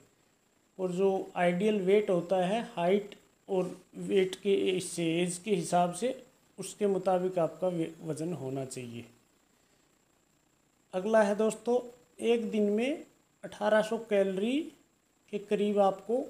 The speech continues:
खाना चाहिए और लेडीज़ का तो बारह सौ तेरह सौ कैलोरी है, इससे ज़्यादा खाना नहीं खाना है। तो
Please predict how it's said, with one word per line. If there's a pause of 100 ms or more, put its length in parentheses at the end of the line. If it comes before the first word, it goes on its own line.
(160)
खाना
चाहिए (400)
और
लेडीज़
का
तो
बारह
सौ
तेरह
सौ
कैलोरी
है, (440)
इससे
ज़्यादा
खाना (220)
नहीं
खाना
है। (1200)
तो